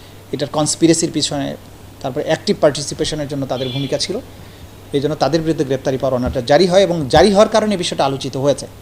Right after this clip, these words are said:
কারণ বাংলাদেশের ইতিহাসে এই দুটো পক্ষ সবসময় আলোচিত হতে থাকবে, সেই অর্থেই এখানে আলোচনায় এসেছে। এত বছর ধরে এটাকে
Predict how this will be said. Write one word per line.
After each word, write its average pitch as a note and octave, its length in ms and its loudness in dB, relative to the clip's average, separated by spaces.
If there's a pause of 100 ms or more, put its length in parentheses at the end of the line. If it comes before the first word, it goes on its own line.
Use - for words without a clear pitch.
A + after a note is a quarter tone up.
(280)
কারণ C3+ 140 -6
বাংলাদেশের E3 500 0
ইতিহাসে F3 460 -2 (360)
এই D#3+ 160 6
দুটো E3+ 280 2
পক্ষ D3 300 0 (760)
সবসময় E3+ 480 -2
আলোচিত C3 400 0
হতে B2+ 180 -8
থাকবে, C3+ 320 -6 (340)
সেই D3 220 0
অর্থেই E3+ 400 0 (120)
এখানে B2 220 -8
আলোচনায় A2+ 360 -2 (160)
এসেছে। - 280 -8 (680)
এত D3 160 2
বছর D3 240 0
ধরে E3 220 2
এটাকে D3+ 400 0